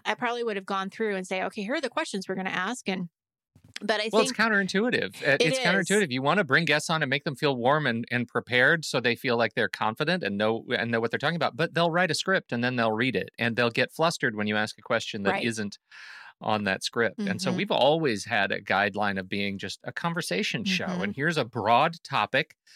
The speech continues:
Speaker 2: And there are a few beats we might wanna hit specifically, but generally we don't even say that. And our guests have been amazing, from
Speaker 1: They
Speaker 2: Bill
Speaker 1: have.
Speaker 2: Dodson to,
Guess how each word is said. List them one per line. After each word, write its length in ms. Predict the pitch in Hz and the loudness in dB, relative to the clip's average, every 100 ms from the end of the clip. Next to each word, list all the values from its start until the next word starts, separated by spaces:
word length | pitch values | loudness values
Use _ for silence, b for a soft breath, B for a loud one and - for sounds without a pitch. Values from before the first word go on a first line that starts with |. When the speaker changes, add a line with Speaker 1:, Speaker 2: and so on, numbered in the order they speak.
| B B | B B
Speaker 2:
And 160 | 135 123 | -2 2
there 160 | 131 139 | 4 6
are 180 | 147 | 6
a 60 | 175 | 4
few 200 | - 170 | 0 -4
beats 380 | 131 143 185 - | 0 -2 -2 -2
we 140 | 139 | 0
might 240 | 131 135 147 | 0 0 0
wanna 200 | 139 135 | -2 -2
hit 220 | 147 - | -2 -4
specifically, 540 | - 131 127 135 165 | -6 -4 -2 -2 -4
but 120 | 165 | -4
generally 320 | 123 127 190 208 | -2 -2 -2 -4
we 140 | 123 | -4
don't 220 | 120 147 | -4 -4
even 180 | 151 143 | -4 -8
say 220 | - 135 | -8 -6
that. 280 | 120 123 104 | -2 -2 -2
And 100 | 117 | -2
our 80 | 127 | 0
guests 320 | 117 139 - | 0 -2 -2
have 140 | 135 120 | -6 -2
been 240 | 123 127 | -4 -4
amazing, 480 | 120 120 127 107 95 | -6 -4 -2 -4 -8
from 160 | - 110 | -8 -6
Speaker 1:
They 80 | 131 | -2
Speaker 2:
Bill 140 | 117 | -2
Speaker 1:
have. 120 | 107 | 0
Speaker 2:
Dodson 540 | 131 143 151 170 160 156 | 0 0 0 -4 -4 -4
to, 260 | 135 107 | 0 0